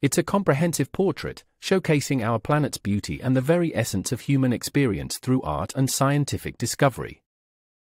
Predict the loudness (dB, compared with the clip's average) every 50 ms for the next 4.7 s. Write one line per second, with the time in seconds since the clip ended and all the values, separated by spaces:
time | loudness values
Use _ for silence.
0 | _ _ _ _ _ _ 0 2 2 2 2 0 2 2 0 0 0 0 -2 -2
1 | 0 -2 -4 -6 -6 -8 _ -4 -2 2 4 4 4 4 4 2 2 2 2 2
2 | 0 -2 -6 -6 -4 -4 -4 -4 -2 0 0 2 2 2 2 0 0 -2 -6 -8
3 | -2 -2 -2 0 2 0 0 2 2 0 0 0 0 -2 -2 -2 -4 -6 -8 -2
4 | 0 0 2 2 2 0 -2 -4 -8 -12 -12 -14 -18 -20